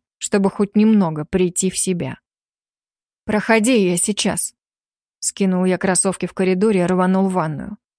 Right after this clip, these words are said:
Если же прямо сейчас не сниму штаны и не успокою своего зверя, то, боюсь, буду неадекватен.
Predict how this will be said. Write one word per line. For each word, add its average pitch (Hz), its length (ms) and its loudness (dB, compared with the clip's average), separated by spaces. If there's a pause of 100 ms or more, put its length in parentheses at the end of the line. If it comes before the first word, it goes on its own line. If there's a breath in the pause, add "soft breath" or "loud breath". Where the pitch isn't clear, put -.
(100)
Если 190 360 -2
же 190 120 2
прямо 202 320 0
сейчас 196 460 -2
не 175 120 -4
сниму 196 300 0
штаны 202 380 2
и 190 40 2
не 185 120 0
успокою 185 480 0
своего 185 360 0
зверя, 190 440 0 (200)
то, 208 100 -4
боюсь, 208 360 4
буду 196 260 2
неадекватен. 185 840 -2